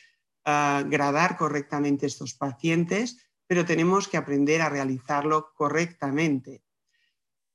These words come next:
Y es por ello que vamos a centrar la charla en este, eh, documento de consenso que se publicó el año pasado en Radiology por la Sociedad de Radiólogos de Ecografía Hepática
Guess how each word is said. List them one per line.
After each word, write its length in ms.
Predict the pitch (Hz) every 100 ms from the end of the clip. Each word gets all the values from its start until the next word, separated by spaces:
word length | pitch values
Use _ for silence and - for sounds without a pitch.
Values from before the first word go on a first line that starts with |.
| _
Y 140 | 202
es 120 | 233
por 180 | - 226
ello 220 | 220 247
que 100 | 226
vamos 300 | 175 160 180
a 60 | 185
centrar 420 | 185 170 165 156
la 180 | 147 135
charla 460 | - 180 180 175 170
en 100 | 160
este, 680 | 151 - 156 151 147 143 -
eh, 300 | 143 139 139
documento 540 | 143 135 143 165 175
de 140 | 156 147
consenso 1000 | 135 131 123 165 202 208 226 262 - _ _ _ _ _ _
que 80 | 156
se 140 | 170
publicó 440 | 139 147 143 143 165
el 60 |
año 200 | 147 139
pasado 400 | 139 123 151 151
en 120 | 143
Radiology 880 | 135 127 139 151 175 180 220 262 - _ _ _ _ _ _
por 180 | 170 160
la 320 | 160 156 151
Sociedad 480 | - 143 156 160 156
de 80 | 147
Radiólogos 640 | 143 151 156 147 139 127
de 80 | 135
Ecografía 680 | 131 139 131 120 165 147 131
Hepática 800 | 120 165 190 185 - 175 190